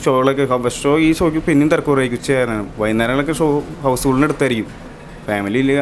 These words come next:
ആളില്ലാണ്ടിരിക്കില്ലല്ലോ, എന്ത് വരാണ്ടിരിക്കില്ലല്ലോ ഇവിടേക്ക്. എന്ത് ആൾക്ക്, ആളുടെ പിന്തുണയുണ്ട്,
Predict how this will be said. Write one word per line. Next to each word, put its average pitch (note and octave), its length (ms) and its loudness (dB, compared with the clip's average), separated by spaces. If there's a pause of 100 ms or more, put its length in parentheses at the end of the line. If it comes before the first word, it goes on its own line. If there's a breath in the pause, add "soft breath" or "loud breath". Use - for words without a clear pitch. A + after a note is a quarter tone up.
ആളില്ലാണ്ടിരിക്കില്ലല്ലോ, C#3+ 760 0
എന്ത് A#2+ 120 -4
വരാണ്ടിരിക്കില്ലല്ലോ A2+ 540 -2
ഇവിടേക്ക്. F#2+ 220 -6 (880)
എന്ത് C3 200 2
ആൾക്ക്, B2 220 2 (240)
ആളുടെ D3 240 0
പിന്തുണയുണ്ട്, D3 460 2